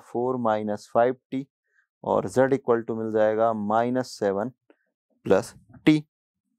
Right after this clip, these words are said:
अब पुनः यहाँ से टी का विलोपन करेंगे, अर्थात टी का मान पहले और दूसरे और तीसरे से ज्ञात कर लेंगे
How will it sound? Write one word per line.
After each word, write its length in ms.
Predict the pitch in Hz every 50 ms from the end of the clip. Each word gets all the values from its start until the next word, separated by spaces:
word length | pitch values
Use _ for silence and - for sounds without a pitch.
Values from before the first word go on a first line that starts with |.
| _ - - - - - - - - - -
अब 220 | 131 127 - - _ -
पुनः 260 | 147 151 165 170 170
यहाँ 220 | 160 151 147 147
से 140 | 139 - 151
टी 240 | 143 - - 156 147
का 100 | - 151
विलोपन 440 | 143 143 135 135 131 123 139 131 135
करेंगे, 300 | 127 135 127 131 143 147
अर्थात 340 | 139 131 - - 131 131 -
टी 200 | - _ - 131
का 140 | 123 - 131
मान 220 | 127 127 127 131 131
पहले 400 | - - 117 113 113 120 127 143 - _ _ _ _ _ _ -
और 100 | 107 104
दूसरे 300 | 113 120 113 - 139 135
और 160 | 127 123 131
तीसरे 280 | - 131 113 - 120
से 120 | 104 - 107
ज्ञात 260 | 98 104 104 104 _
कर 100 | - 117
लेंगे 320 | 120 120 123 131 139 160